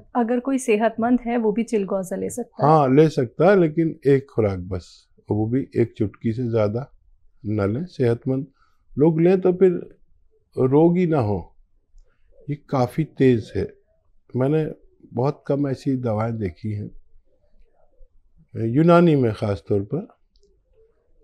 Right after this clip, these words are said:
Speaker 2: जो एक घंटे के अंदर आदमी की immunity को ज़रूरत के मुताबिक करती हैं, और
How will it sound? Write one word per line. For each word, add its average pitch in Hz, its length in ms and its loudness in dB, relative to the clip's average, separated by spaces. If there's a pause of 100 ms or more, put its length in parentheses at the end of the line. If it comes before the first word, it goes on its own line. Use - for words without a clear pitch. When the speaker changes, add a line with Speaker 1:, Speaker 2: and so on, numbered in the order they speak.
(140)
Speaker 2:
जो 139 240 -6
एक 170 280 4
घंटे 131 340 -2
के 160 140 -4
अंदर 127 360 -4
आदमी 110 340 -4
की 113 300 -8 (1300)
immunity 117 440 2
को 120 240 0
ज़रूरत 110 460 -2
के 113 80 -2
मुताबिक 95 520 -4
करती 92 340 -4
हैं, 131 160 -4
और 87 280 -8